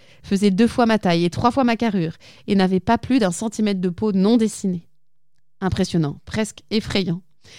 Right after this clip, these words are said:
Alors je lui posais quelques questions pour détendre l'atmosphère. Il était tahitien, spécialiste des tatouages des différentes tribus polynésiennes. « Je voudrais une croix sur mon poignet, car j'ai aussi une tribu »,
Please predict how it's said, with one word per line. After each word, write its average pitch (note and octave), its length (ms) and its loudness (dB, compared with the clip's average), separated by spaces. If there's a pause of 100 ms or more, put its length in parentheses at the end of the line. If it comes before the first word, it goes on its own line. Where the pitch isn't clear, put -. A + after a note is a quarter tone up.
(240)
Alors G#3 160 2
je A3 100 -2
lui A#3 140 0
posais B3 280 0
quelques C#4 300 -2
questions A#3+ 400 -2
pour - 160 -4
détendre A#3 400 2
l'atmosphère. G3 640 0 (540)
Il G3+ 100 2
était G3 180 0
tahitien, G#3+ 600 -4 (140)
spécialiste B3 760 -2
des F#3 140 0
tatouages A3 480 0
des G#3 80 0
différentes G3+ 420 0
tribus A3+ 400 -4
polynésiennes. « F#3 680 0 (920)
Je G3 120 4
voudrais A3 320 4
une A3 120 4
croix B3 180 2
sur A#3 140 0
mon G#3 100 4
poignet, G#3 400 0 (220)
car A3 140 0
j'ai G#3 100 4
aussi G#3+ 260 0
une A3 100 2
tribu », B3+ 460 0